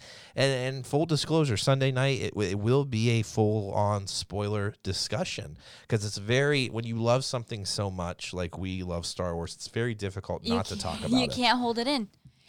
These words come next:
Speaker 2: You can't
Speaker 1: Exhibit
Speaker 2: hold it in.
Speaker 1: A, this comic, <laughs> because I loved it, and I had to talk about it.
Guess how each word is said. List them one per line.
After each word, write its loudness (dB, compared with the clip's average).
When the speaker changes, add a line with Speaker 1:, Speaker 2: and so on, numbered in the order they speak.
Speaker 2:
You 2
can't 6
Speaker 1:
Exhibit 2
Speaker 2:
hold 6
it 6
in. 4
Speaker 1:
A, 4
this 0
comic, 0
<laughs> -2
because 4
I 6
loved 6
it, 2
and 4
I 0
had 4
to 0
talk 6
about -10
it. -14